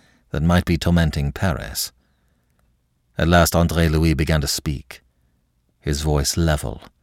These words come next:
and unutterably cold. "Monsieur de la Tour d'Azyr," he said, I trust that you'll agree that this disclosure which can hardly be more distasteful and horrible to you than it is to me,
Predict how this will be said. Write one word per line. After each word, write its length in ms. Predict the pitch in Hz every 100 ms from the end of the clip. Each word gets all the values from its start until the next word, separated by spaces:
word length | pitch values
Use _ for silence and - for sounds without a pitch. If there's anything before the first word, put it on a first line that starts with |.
| _ _ _
and 120 | - 73
unutterably 880 | 76 - - - 64 65 65 73 _ _
cold. 680 | - - 76 50 - - - _ _ _ _ _ _ _ _ _ _ _ _ _ _ _ _ _ _
"Monsieur 540 | - 85 - 92 92 85
de 120 | 78
la 120 | 73
Tour 280 | 67 78 69
d'Azyr," 680 | 57 53 58 52 - - - _ _ _ _ _ _ _ -
he 80 |
said, 380 | - 57 55 - _ _ _ _ _ _ _ _ _ _ _ _
I 120 | 76 85
trust 300 | - 101 -
that 140 | 85
you'll 160 | 92 87
agree 420 | 78 87 82 69
that 200 | 65 67
this 440 | - - - - - _
disclosure 840 | - - - 92 73 - 50 - 127 _ _ _ _ _ _ -
which 120 | -
can 120 | 73
hardly 400 | 78 104 92 71
be 160 | 64 65
more 240 | 82 80
distasteful 800 | 67 - - - 104 - - 69
and 140 | 64 -
horrible 420 | - 87 69 67
to 160 | -
you 480 | 73 69 92 73 57
than 160 | 65 67
it 100 | 65
is 160 | 73
to 120 | - 67
me, 500 | 76 85 90 85